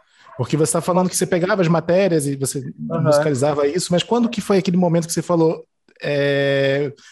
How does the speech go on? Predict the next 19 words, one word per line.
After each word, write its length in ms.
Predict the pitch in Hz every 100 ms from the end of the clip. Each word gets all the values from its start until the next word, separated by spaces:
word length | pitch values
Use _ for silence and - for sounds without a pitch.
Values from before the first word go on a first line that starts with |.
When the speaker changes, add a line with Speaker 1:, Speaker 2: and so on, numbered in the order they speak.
| _
Speaker 1:
pra 120 | 151
você 280 | 143 135 208
mesmo, 380 | 202 175 156 135
ou, 160 | 131
sei 180 | 104 131
lá, 100 | 123
pra 140 | 117 104
sua 140 | 123
mãe, 120 | 127
pro 100 | 120
seu 100 | 143
pai, 400 | - 139 151 147
pros 60 | 143
seus 160 | 127 135
amigos, 400 | 139 151 151 147
"Eu 100 | 156
fiz 180 | 165
uma 120 | 143 143
música"? 320 | 135 110